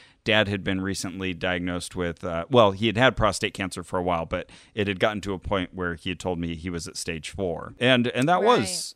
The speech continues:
Speaker 1: that was a surprise. So I guess so. It just didn't immediately come to my mind that way.
Speaker 2: Mm-hmm.
Speaker 1: And now I'm happy to report he's doing much better. The therapy that he was using, uh, worked quite well, and his numbers have come down
Speaker 2: Oh,
Speaker 1: and stayed
Speaker 2: good.
Speaker 1: down. So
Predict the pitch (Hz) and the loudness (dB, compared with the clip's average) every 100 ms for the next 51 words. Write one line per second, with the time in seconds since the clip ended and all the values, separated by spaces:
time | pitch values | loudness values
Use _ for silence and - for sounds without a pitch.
0 | 104 107 117 110 98 104 - 95 85 87 | -2 2 2 0 -2 -4 0 2 2 -2
1 | - 120 - 170 233 - 107 104 107 107 | 0 0 2 4 4 4 2 0 -2 0
2 | 123 110 104 101 98 92 95 90 104 92 | 2 2 0 0 0 -2 -4 -4 -2 0
3 | 92 92 92 92 95 92 - 101 90 - | 0 0 0 0 0 -2 -6 -4 -4 -4
4 | 90 90 95 117 185 190 - 233 202 190 | -4 -4 -2 -2 -4 -8 -12 -14 -12 -14
5 | 185 - 226 131 143 131 127 120 117 104 | -12 0 4 6 6 6 6 4 2 0
6 | 101 - 101 92 101 95 113 104 101 104 | -2 0 2 2 0 -2 0 0 2 -2
7 | - 101 95 92 92 87 - 92 87 87 | 0 2 2 2 0 -6 -8 -6 -4 -4
8 | - 113 107 110 98 85 104 90 101 92 | 2 4 4 -2 -4 -4 -4 -4 -4 -4
9 | 98 95 92 - 90 80 120 131 131 - | -4 -4 -6 -10 -12 -8 2 4 4 2
10 | - 117 98 95 95 82 78 - 90 85 | -4 0 2 2 2 0 -4 -8 -8 -6
11 | 90 90 92 90 87 80 85 - 87 82 | -6 -6 -2 -2 -2 -6 -8 -6 -6 -4
12 | 87 85 - 85 381 - 262 80 78 80 | -4 -2 -2 -2 -2 -2 -2 -4 -6 -6
13 | - 85 | -4 -4